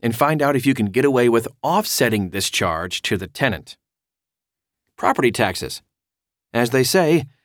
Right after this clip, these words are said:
"The only sure things in life are death and taxes," so of course you'll need to account for this expense. Property taxes are sometimes included with the mortgage,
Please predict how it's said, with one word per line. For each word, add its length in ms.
"The 140
only 200
sure 360
things 420
in 140
life 340
are 120
death 320
and 180
taxes," 640
so 140
of 100
course 480
you'll 160
need 200
to 120
account 300
for 80
this 180
expense. 480
Property 320
taxes 400
are 60
sometimes 540
included 440
with 140
the 100
mortgage, 560